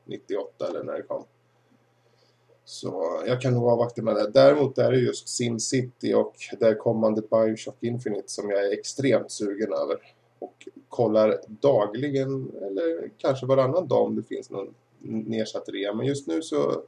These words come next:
har jag spenderat lite för mycket på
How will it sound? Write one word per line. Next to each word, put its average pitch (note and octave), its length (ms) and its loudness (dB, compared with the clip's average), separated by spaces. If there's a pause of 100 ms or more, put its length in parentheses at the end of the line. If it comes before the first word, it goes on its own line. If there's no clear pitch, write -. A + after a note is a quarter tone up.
(600)
har C#3 120 0
jag C3+ 160 2 (240)
spenderat B2+ 680 -4
lite B2+ 280 -2
för A#2 120 -6
mycket G#2+ 480 -4
på G2+ 240 -4